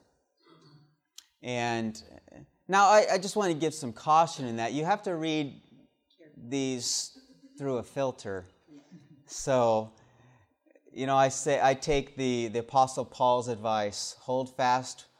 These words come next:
what is, or cling to what is good, abhor what is evil, or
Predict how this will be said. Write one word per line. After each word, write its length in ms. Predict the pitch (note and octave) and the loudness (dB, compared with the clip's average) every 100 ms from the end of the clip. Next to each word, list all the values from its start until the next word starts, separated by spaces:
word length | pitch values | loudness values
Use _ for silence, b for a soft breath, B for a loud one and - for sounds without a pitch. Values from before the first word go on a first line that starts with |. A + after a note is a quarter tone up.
| _ | _
what 160 | - A2 | -10 -8
is, 180 | A2 G#2+ - | -8 -12 -12
or 120 | A2+ G#2 | -10 -10
cling 360 | - C#3 C#3+ | -4 -2 -2
to 120 | C3+ C3 | -2 -2
what 160 | B2+ | -2
is 120 | A#2 | -2
good, 340 | G#2 B2 C#3 C3+ | 0 4 4 4
abhor 460 | G#2+ - C#3 C#3 | -2 2 4 4
what 200 | C3+ C3 | 4 2
is 140 | B2+ A#2 | 2 0
evil, 260 | C#3+ C#3 | 0 2
or 460 | C#3+ C#3+ A#2+ A2 G#2 | 2 2 2 0 -2